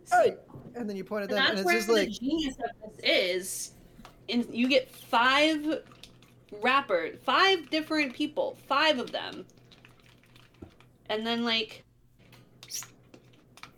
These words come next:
Speaker 1: each of them does maybe, like, one song while the other four are on stage hyping them up. And then they all do, like, one big finale, and then you're fine. It's the fucking Super Bowl halftime show. They're not doing, like, an hour-long set.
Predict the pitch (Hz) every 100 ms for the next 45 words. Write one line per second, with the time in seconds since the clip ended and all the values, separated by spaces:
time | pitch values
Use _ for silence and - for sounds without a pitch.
0 | - - 247 277 262 254 240 226 220 202
1 | - - - - - 214 247 254 269 269
2 | 277 277 214 214 214 240 240 240 233 226
3 | 226 220 226 240 226 220 220 233 220 220
4 | 285 - - - _ _ - - - _
5 | _ _ _ - _ - _ - _ 185
6 | 202 214 214 214 214 220 202 190 208 220
7 | 220 220 226 220 254 247 277 311 311 349
8 | 202 247 330 311 349 330 330 302 277 285
9 | 269 254 262 - 240 196 196 196 165 185
10 | 208 220 240 226 220 233 185 180 - 185
11 | 202 202 202 196 196 190 - - 202 226
12 | 160 110 -